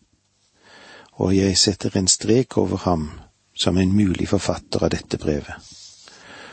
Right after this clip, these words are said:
Og så har vi den, eh, tredje da, Jakob,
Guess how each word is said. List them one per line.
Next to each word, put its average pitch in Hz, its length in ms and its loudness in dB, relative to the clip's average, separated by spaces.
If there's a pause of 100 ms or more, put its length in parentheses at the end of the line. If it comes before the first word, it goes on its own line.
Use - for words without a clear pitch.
(340)
Og - 120 -4
så - 120 2
har 110 160 4
vi 123 160 4 (720)
den, 101 240 4
eh, 95 260 2 (420)
tredje 107 360 0
da, 123 220 2 (540)
Jakob, - 680 0